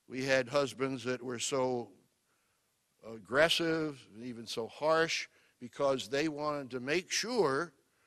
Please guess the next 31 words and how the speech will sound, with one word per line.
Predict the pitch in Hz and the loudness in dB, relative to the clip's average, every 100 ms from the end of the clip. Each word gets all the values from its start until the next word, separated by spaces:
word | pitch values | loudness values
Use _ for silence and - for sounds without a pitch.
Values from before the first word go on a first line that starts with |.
| _ _ _ - | _ _ _ -2
that | 123 | -2
her, | 120 127 123 - 110 107 | -2 -10 -12 -12 -16 -2
his, | 131 123 - - _ _ | 0 0 -2 -6 _ _
his | 123 113 | -4 -2
wife | 120 156 139 - | 6 8 8 4
or | 123 120 110 _ _ | -4 -4 -8 _ _
their | 120 123 | -4 0
wives | 127 123 139 135 - _ | 2 2 2 -2 -16 _
were | 120 139 139 135 131 _ _ _ _ _ _ _ _ _ | 0 4 4 4 -2 _ _ _ _ _ _ _ _ _
fulfilling | 143 139 170 165 160 | -2 0 2 0 2
their | 160 160 | 2 2
responsibility, | 160 - 165 170 156 220 247 185 185 160 | 0 -2 -2 -2 -4 2 4 4 0 -2
and | 156 | -6
he | 143 208 185 | -6 -2 -2
himself | 180 214 214 165 | -2 0 0 0
was | 180 202 | -4 2
not | 254 226 | 2 2
res-, | 147 123 - - _ 131 135 - 117 120 - | -6 -6 -14 -20 _ -14 -14 -14 -20 -20 -14
fulfilling | 151 135 180 185 | -12 -2 0 0
his | 196 180 | 0 2
own | 254 277 | 4 4
responsibility. | 185 - 131 113 110 98 - _ _ _ _ _ | 0 -4 -6 -6 -12 -20 -20 _ _ _ _ _
So | - 151 | -4 0
I | 156 214 | 2 2
have | 214 202 | 2 -2
to | 160 | 0
look | 160 165 | 0 -2
at | 139 | -4
myself | 135 123 180 175 151 | -4 -2 0 0 -2
and | 135 | -4
say, | 147 139 | -4 -2